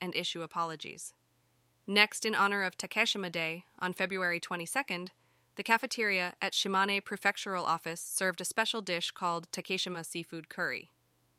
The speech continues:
This curry was uniquely prepared to resemble the shape of Takeshima, an island disputed between Japan and South Korea. Moving on, a meeting was held at the Japan Meteorological Agency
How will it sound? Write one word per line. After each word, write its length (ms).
This 220
curry 380
was 200
uniquely 440
prepared 420
to 80
resemble 480
the 80
shape 380
of 160
Takeshima, 560
an 100
island 380
disputed 540
between 320
Japan 520
and 140
South 260
Korea. 440
Moving 320
on, 320
a 80
meeting 320
was 140
held 280
at 120
the 60
Japan 440
Meteorological 800
Agency 600